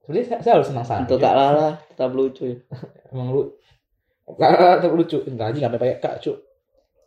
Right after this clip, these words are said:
Speaker 2: Kan Kak memang, memang Kak.
Speaker 1: Ya, saya enggak, saya enggak manggil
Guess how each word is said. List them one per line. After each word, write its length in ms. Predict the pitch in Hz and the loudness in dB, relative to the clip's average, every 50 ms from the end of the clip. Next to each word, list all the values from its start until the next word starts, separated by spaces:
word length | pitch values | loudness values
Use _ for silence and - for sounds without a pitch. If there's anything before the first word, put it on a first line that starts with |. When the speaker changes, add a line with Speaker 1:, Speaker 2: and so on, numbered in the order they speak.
| _ 127 | _ -18
Speaker 2:
Kan 180 | - 139 143 160 165 165 _ - _ _ _ | -14 -12 -10 -10 -12 -12 _ -20 _ _ _
Kak 180 | - 123 - - 117 | -10 -10 -8 -8 -8
memang, 320 | 117 117 113 113 117 113 113 120 | -10 -10 -8 -10 -12 -12 -10 -10
memang 320 | 127 131 143 156 165 170 175 123 127 - - _ - _ | -10 -8 -8 -8 -8 -8 -10 -12 -16 -18 -20 _ -20 _
Kak. 320 | - - 135 156 165 - | -16 -16 -14 -14 -12 -6
Speaker 1:
Ya, 100 | - 117 | -6 -2
saya 220 | 113 135 139 151 131 | -2 0 0 0 -2
enggak, 100 | 101 95 127 | -4 -2 0
saya 60 | 135 156 | 0 0
enggak 120 | 131 104 107 | 0 -2 -4
manggil 120 | 104 107 | -4 -4